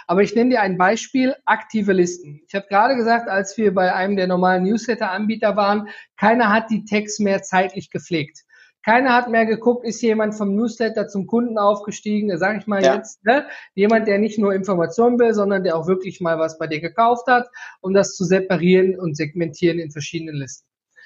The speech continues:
Speaker 1: Da muss man dranbleiben. Wir haben dort im System eine aktive Liste.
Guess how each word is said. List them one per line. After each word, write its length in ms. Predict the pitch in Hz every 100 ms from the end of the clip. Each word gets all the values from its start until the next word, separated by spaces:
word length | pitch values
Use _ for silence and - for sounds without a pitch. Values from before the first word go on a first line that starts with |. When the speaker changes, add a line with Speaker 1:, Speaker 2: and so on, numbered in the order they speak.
| _
Speaker 1:
Da 100 | 151
muss 200 | 175 185
man 160 | 214 208
dranbleiben. 640 | 175 160 156 135 139 147 - - _
Wir 220 | 185 220
haben 260 | 233 233 208
dort 300 | 175 202 254
im 160 | 254 247
System 460 | 247 - 254 269
eine 340 | 220 226 233 233 -
aktive 720 | 240 - - - 226 220 240
Liste. 580 | 226 233 - 151 143